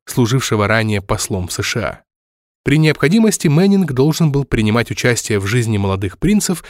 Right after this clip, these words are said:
которые всё более активно проявляли себя на родине и за границей.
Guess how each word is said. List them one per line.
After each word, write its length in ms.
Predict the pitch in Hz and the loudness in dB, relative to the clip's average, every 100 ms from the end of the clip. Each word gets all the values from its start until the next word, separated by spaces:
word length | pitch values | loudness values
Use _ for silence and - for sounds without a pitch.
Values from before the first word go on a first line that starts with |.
| - - | -20 -4
которые 380 | 170 240 233 | 0 2 2
всё 200 | 190 170 | 2 0
более 300 | 160 214 196 | 2 2 2
активно 480 | 180 - 151 147 143 | 0 -2 -2 0 -2
проявляли 560 | 117 110 104 101 131 110 | 0 0 0 0 0 -2
себя 300 | - 104 92 | -2 -2 -2
на 100 | 90 | 0
родине 460 | 110 143 135 127 | 0 0 -2 -4
и 120 | - 113 | -6 -6
за 120 | 101 | -4
границей. 680 | 101 92 85 - - - | -4 -4 -4 -6 -8 -8